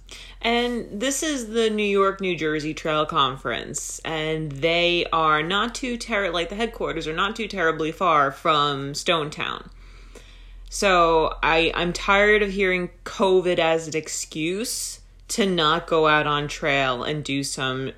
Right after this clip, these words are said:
trail maintenance. Now, we can shut our own goddamn mouths and do it ourselves. However, it is maintained by the N Y N J T C. So let's, let's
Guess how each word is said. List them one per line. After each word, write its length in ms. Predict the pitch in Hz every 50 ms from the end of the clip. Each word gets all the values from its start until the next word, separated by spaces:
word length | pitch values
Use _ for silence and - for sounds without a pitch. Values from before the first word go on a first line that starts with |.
| - -
trail 360 | - - - 139 135 131 120
maintenance. 680 | 117 110 - 107 - - - - - - - - - - - - - - - - -
Now, 300 | 175 170 151 143 143 135
we 480 | - - 151 151 165 170 170 165 160 147
can 840 | - - - - 208 165 147 147 143 139 139 139 135 135 135 135 135 - - - - -
shut 340 | - - - - 185 170 156
our 120 | 151 139 143
own 180 | 170 214 220
goddamn 520 | 190 170 147 139 139 139 135 135 135 139 139
mouths 440 | 135 131 131 131 151 185 - 170
and 180 | 208 190 233 208
do 200 | 180 190 180 185
it 80 | 180 175
ourselves. 1000 | 160 156 160 165 - - - 254 269 254 208 180 156 160 175 202 208 208 - - - - - -
However, 880 | - - 254 262 269 269 262 240 208 190 180 185 196 185 185 180 - - -
it 260 | 190 202 - - -
is 720 | - 190 196 196 196 202 208 208 208 202 185 - - - - - - -
maintained 1120 | 190 185 185 196 196 196 196 - - 277 302 311 262 190 170 160 156 160 165 165 175 - - - - - - - - -
by 440 | 170 160 - 185 180 180 175 175 170
the 240 | 151 180 175 165 -
N 240 | 170 170 165 170
Y 240 | 170 160 156 156 151 147
N 180 | 147 143 147
J 180 | 139 147 135 131
T 260 | 120 - - 135 123
C. 440 | - - - 147 - - - - - - - - - - - - - - - - - - - -
So 680 | - - - 202 196 180 170 170 165 160 160 160 156 143
let's, 580 | 147 180 185 185 180 180 - - - - -
let's 440 | 165 185 190 185 185 - - - -